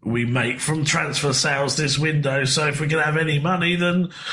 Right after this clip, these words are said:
we, we need to take it. I personally would love Declan to stay.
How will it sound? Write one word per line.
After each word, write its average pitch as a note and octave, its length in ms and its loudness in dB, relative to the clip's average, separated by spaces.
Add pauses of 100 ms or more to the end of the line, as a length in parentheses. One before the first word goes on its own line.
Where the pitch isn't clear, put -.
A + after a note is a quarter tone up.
(160)
we, A#2+ 320 -2
we B2 160 -2
need A#2+ 200 0
to - 80 0
take D#3+ 340 0
it. C3+ 80 0
I D#3 240 0
personally D3+ 500 0
would D#3+ 160 2
love C3+ 320 0
Declan E3+ 520 0
to E3+ 100 2
stay. E3 480 0